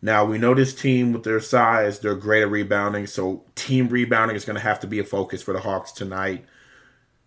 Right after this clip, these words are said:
They are thirtieth in steals, so not great in stealing the ball, but they're top ten in blocks, which is not a surprise. And they are a team that is susceptible to turnovers. They're twenty-fifth in the N B A in turnovers, and teams they play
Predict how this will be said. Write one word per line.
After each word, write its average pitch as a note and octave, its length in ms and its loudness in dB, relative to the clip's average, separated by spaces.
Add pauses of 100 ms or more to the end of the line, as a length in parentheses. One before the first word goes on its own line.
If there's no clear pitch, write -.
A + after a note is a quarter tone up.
(520)
They A2+ 220 4
are G#2 320 4 (100)
thirtieth B2 460 4
in A2+ 100 -4
steals, A#2 560 0
so G2+ 260 0 (440)
not A2 580 0 (360)
great A2 560 2
in G2+ 140 -6
stealing B2 580 2
the B2+ 60 2
ball, B2+ 300 4
but A#2+ 160 -2
they're G#2 160 2
top G2+ 340 -4
ten A2 300 -4
in F#2+ 140 -6
blocks, F2+ 520 -4
which F#2 180 -10
is G#2 80 -12
not E2 180 -6
a D#2 40 -14
surprise. - 680 -12 (540)
And C3+ 140 2
they D3+ 60 8
are G#3 140 6
a G3+ 60 2
team F#3+ 360 -2
that D#3 140 2
is C#3+ 80 -4
susceptible C3 520 2
to G#2+ 60 -2
turnovers. E2 500 -6
They're F#2 80 -12
twenty-fifth B2 680 0 (520)
in B2+ 240 6
the A#2 200 2
N A2+ 120 0
B A2+ 220 0
A A2 260 4
in G#2+ 160 -8
turnovers, A2 760 0
and G#2 240 -8
teams A#2 480 0
they G#2 160 0
play A#2+ 640 4